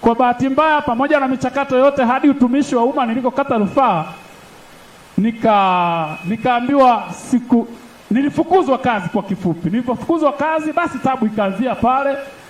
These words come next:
na nilipokata rufaa kule utumishi, nikarudishiwa majibu kwamba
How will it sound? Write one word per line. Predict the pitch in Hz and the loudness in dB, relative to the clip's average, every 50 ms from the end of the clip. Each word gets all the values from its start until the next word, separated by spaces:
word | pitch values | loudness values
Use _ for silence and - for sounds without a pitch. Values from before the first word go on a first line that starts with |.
| - - - | -18 -6 -2
na | 202 220 220 214 208 202 202 196 196 | 0 0 2 2 0 0 0 -2 -2
nilipokata | 196 214 226 226 233 233 285 311 311 311 277 | -2 -2 0 -2 -2 0 -2 -2 0 0 0
rufaa | 262 240 202 - 269 294 285 277 269 | 0 -2 0 2 2 2 4 2 0
kule | 285 269 269 262 | -2 0 2 2
utumishi, | 254 247 254 262 262 277 320 339 330 - 311 330 330 339 339 - - - - - - | 0 2 0 -2 0 0 -2 -2 -2 -2 -2 -4 -4 -4 -6 -12 -18 -20 -20 -10 -6
nikarudishiwa | 190 233 233 254 254 247 240 269 254 - - 302 294 277 | -6 -4 -2 0 0 0 2 0 -2 0 2 2 2 2
majibu | 254 247 233 262 277 269 262 | 2 -2 -2 -2 -2 -2 -2
kwamba | 254 254 247 247 233 226 240 233 226 220 214 196 | -2 -2 -2 -2 0 -2 -2 0 0 -2 -2 -4